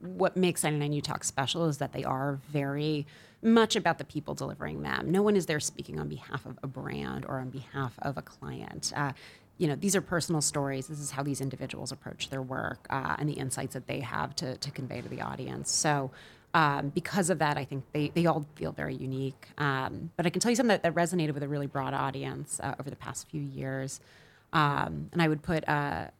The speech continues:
Natasha Jen's, uh, talk at the top of that list. Um, she's a partner at Pentagram. She gave a fabulous talk called Design Thinking is Bullshit,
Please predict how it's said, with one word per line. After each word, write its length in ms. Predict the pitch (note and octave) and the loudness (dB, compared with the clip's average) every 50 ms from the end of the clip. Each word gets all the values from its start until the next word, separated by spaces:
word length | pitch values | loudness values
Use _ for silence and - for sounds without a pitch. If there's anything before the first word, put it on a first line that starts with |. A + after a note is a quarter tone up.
| - | -4
Natasha 380 | - D#3+ - F3+ E3 D3+ - D#3+ | -4 0 2 4 4 4 2 0
Jen's, 640 | C#3+ - C#3 C#3 C#3+ C#3+ D3 D3+ D3+ D3+ D3+ - - - | 0 -2 0 0 0 0 0 0 0 0 -2 -4 -2 0
uh, 280 | - C#3+ C3 - - - - _ _ - | 0 0 0 -2 -6 -8 -12 _ _ -10
talk 300 | - - C#3 B2+ B2 - | -2 0 0 0 0 -4
at 80 | C#3 | -6
the 60 | - C#3+ | -6 -6
top 240 | - C#3 D3+ - | -4 -4 -6 -6
of 140 | - C#3+ C#3+ | -6 -6 -4
that 220 | C#3 C3 - - - | -4 -4 -4 -4 -4
list. 380 | C3+ C3+ C3 C3+ - - - | -6 -6 -6 -6 -6 -6 -6
Um, 180 | - B2 A#2+ C3 | -4 -4 -4 -6
she's 180 | C3+ - - | -8 -8 -8
a 40 | D3+ | -10
partner 300 | D3 - - - - C#3+ | -8 -8 -6 -4 -4 -4
at 80 | C#3 - | -4 -4
Pentagram. 640 | - - C#3 C#3+ - D#3 - D#3+ D3+ C#3+ D3 C#3+ D3 | -6 -8 -6 -4 -4 -2 -2 0 0 0 0 0 0
She 300 | C#3 - - - E3 D3+ | 0 0 0 2 0 0
gave 180 | C3+ D3 C#3+ - | 0 -2 -2 -4
a 60 | C#3 | -6
fabulous 520 | - - - D3 C#3+ C#3 C#3 C3+ C3 - | -8 -2 0 0 0 0 -2 -4 -4 -4
talk 240 | - - C3+ C3+ - | -4 -4 -4 -4 -4
called 180 | - - C3+ C3+ | -8 -10 -10 -8
Design 300 | C#3 - C#3 C3+ C3 C3+ | -6 -4 -4 -2 -4 -2
Thinking 300 | - D#3 C#3+ C#3 C3+ C3 | -4 -4 -4 -2 -4 -4
is 140 | C3 - | -6 -6
Bullshit, 520 | - - C3+ C3 B2+ - - C#3+ C#3 C#3 | -6 -6 -4 -2 -2 0 0 0 -2 -2